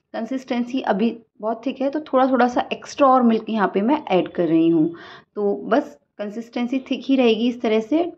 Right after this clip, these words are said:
टी टाइम केक होते हैं उनकी कंसिस्टेंसी थिक ही होती है। अब इसको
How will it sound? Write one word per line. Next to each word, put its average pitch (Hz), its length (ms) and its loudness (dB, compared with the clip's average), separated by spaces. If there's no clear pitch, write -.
टी 214 80 -8
टाइम 220 260 0
केक 233 260 -2
होते 233 200 0
हैं 247 60 0
उनकी 226 120 0
कंसिस्टेंसी 208 720 -6
थिक 302 240 -6
ही 208 80 -4
होती 175 360 2
है। 165 100 0
अब 247 240 -6
इसको 311 520 -4